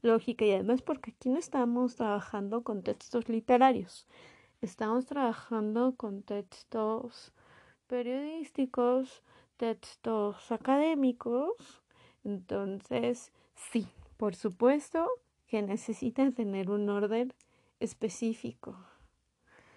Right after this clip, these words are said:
Eh, debe, les presento la siguiente pregunta que dice, "¿Debe haber personajes y protagonistas?".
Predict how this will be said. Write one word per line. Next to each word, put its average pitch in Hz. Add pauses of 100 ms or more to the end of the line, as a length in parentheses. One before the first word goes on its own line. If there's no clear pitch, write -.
(520)
Eh, 214 (340)
debe, 262
les 208
presento 220
la 226
siguiente 202
pregunta 208
que 214
dice, 226 (380)
"¿Debe 233
haber 233
personajes 208
y 196
protagonistas?". 196